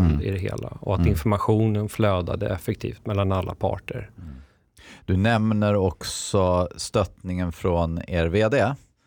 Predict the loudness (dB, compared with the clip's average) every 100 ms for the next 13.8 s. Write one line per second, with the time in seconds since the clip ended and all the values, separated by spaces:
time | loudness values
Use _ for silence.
0 | _ _ _ _ _ _ _ _ _ _
1 | _ -4 0 4 4 2 -2 -2 -2 0
2 | 0 2 0 0 -2 0 0 0 2 2
3 | 4 4 4 4 4 2 0 -4 -2 -2
4 | -2 -2 0 0 -2 -2 -4 0 0 2
5 | 0 0 0 0 2 0 2 2 2 -2
6 | 0 -2 0 -2 0 -4 -4 -2 -2 -2
7 | -2 -2 0 0 0 2 2 2 2 2
8 | 2 2 0 -2 -4 0 2 2 2 2
9 | 0 -2 0 0 0 -4 -2 -2 -2 -2
10 | -2 -4 -2 0 0 -2 -6 -8 _ _
11 | -4 -2 0 0 0 -2 0 0 0 -2
12 | -2 -2 -4 -4 -4 -4 -8 -10 _ -4
13 | 0 2 2 2 0 2 2